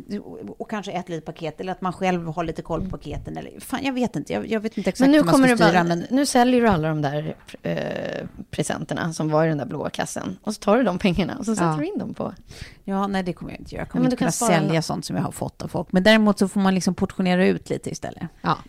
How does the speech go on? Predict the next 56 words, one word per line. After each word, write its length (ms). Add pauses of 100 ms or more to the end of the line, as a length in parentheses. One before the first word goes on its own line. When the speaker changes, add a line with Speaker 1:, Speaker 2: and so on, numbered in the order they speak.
(160)
Speaker 3:
det 100
är 60
Speaker 1:
Och 40
Speaker 3:
bra. 80
Speaker 1:
få 80
lite 180
då 80
och 80
då. 120
Speaker 2:
Ja, 280
ja, 220
ja. 140 (320)
Speaker 1:
Ja. 140 (360)
Speaker 3:
Och 100
sen 180
införa, 580 (180)
eh, 200
barnsparkontot. 1040 (520)
Speaker 1:
Precis, 500
och 180
det 100
har 160
Speaker 2:
Exakt. 480 (380)
Speaker 1:
ju 80
jag. 40
Mm. 180 (580)
Speaker 3:
Ja, 100
för 120
vi 200
har... 300
Eh, 340 (720)
jag 120
bara 80
säger 280
det 80
så 100
att 80
vi 40
har 280
det, 140
för 120
att 60
jag 100
vet 180
att 80
de 160
är, 200 (200)
eh, 320
kommer 220
vara 80
på, 300 (140)
klipp 140
bort 140
det 60
här, 80
Kalle. 320